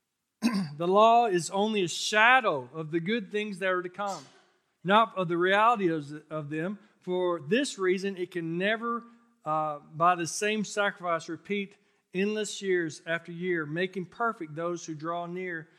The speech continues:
to worship. Otherwise, they would not have stopped being offered.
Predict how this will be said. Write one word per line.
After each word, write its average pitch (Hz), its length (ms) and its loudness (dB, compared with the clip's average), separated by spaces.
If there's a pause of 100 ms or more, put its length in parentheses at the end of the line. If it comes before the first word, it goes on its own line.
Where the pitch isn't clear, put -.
(160)
to 185 100 -2
worship. 185 400 -2 (320)
Otherwise, 208 800 4 (200)
they 175 80 -2
would 175 160 -2
not 180 160 -2
have 175 100 -6
stopped 156 480 -6
being 156 220 -8
offered. 170 420 -4